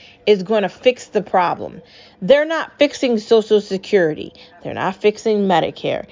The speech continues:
They're not fixing the real problems. Stop giving our fucking tax money to Ukraine. And if I have to hear another fucking white old man that hasn't done anything for forty fucking years go on Fox News,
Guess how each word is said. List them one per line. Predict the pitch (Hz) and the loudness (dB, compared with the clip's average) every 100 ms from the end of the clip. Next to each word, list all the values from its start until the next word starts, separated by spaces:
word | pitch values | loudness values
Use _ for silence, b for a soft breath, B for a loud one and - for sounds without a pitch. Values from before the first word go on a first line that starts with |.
| B B B | B B B
They're | 160 196 226 | 0 2 2
not | 233 214 | 0 2
fixing | 247 240 240 | 2 2 -2
the | 226 | -4
real | 170 180 202 208 | -4 2 4 4
problems. | 196 226 196 165 139 - B B | 2 2 2 2 -4 -16 B B
Stop | - - 240 294 - - 185 | -4 2 2 2 -4 -10 0
giving | 214 220 214 | 2 2 0
our | - 160 | 0 -2
fucking | - 254 262 311 277 | 2 2 2 0 -4
tax | 226 226 208 220 - | 0 0 0 -4 -6
money | 180 165 165 180 B B | -2 -2 -4 -8 B B
to | - 262 | -2 0
Ukraine. | 240 262 - 302 262 175 - B B | 0 -2 2 2 4 0 -6 B B
And | 226 | 2
if | 269 | 4
I | 262 285 | 4 2
have | 294 294 | 0 2
to | 254 | 2
hear | 269 240 | 2 0
another | 202 208 262 311 | 0 0 2 2
fucking | 311 285 269 226 185 165 | 0 -2 0 -2 -4 0
white | 208 277 - - | 2 2 0 0
old | 233 247 277 | 4 4 2
man | 240 233 214 202 208 208 B B | -2 0 2 0 -2 -8 B B
that | 190 190 208 | 0 2 2
hasn't | 214 240 269 | 2 2 2
done | 214 254 269 | 2 2 2
anything | 269 254 240 226 | -2 -2 -2 -2
for | 214 | -4
forty | 196 233 254 285 | -4 2 4 2
fucking | 294 269 262 269 254 | 0 -2 0 -4 -2
years | 226 226 214 | 0 0 -2
go | 208 | -2
on | 190 180 | -2 -2
Fox | - 233 269 - | 0 0 0 -4
News, | 226 208 208 208 | -2 2 2 2